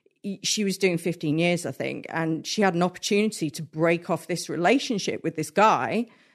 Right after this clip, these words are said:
this man that she'd been married to, this monster, but she chose not to.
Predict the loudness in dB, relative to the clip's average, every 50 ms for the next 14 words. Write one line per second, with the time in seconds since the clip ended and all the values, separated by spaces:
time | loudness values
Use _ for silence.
0 | _ _ 2 2 2 4 4 4 4 4 4 4 2 0 0 0 2 2 4 4
1 | 4 4 4 4 4 2 0 -2 -2 -2 -2 -2 0 2 4 4 6 4 4 2
2 | 0 -2 -2 -2 -2 -2 -4 -6 -10 _ _ _ _ _ _ _ 2 2 4 4
3 | 2 0 2 2 2 2 4 2 0 -2 -2 -8 -10 -10 -10 -10